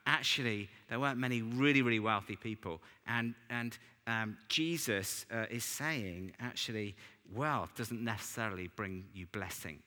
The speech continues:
The Jewish belief at that time was when you've been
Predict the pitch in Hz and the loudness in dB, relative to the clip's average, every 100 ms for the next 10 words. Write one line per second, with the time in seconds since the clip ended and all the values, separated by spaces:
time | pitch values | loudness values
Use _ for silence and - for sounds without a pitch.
0 | _ - 98 - _ _ - 143 143 117 | _ -12 -12 -12 _ _ -8 -2 0 -2
1 | - - 117 139 120 87 - 104 107 107 | -4 -4 -2 0 -2 -6 -10 -10 -8 -8
2 | - 120 113 87 85 - - - - - | -6 -4 -4 -6 -10 -14 -20 -20 -20 -6
3 | 127 135 117 127 117 | -2 0 2 2 2